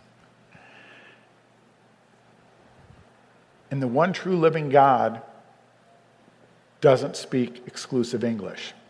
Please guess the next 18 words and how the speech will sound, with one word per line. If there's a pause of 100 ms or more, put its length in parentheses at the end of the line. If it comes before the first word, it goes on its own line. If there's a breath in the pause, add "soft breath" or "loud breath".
(640)
And
he's
not
American, (500 soft breath)
and
he's
not
white. (2250 soft breath)
That
our
God
is
a
God
who
loves
every
people,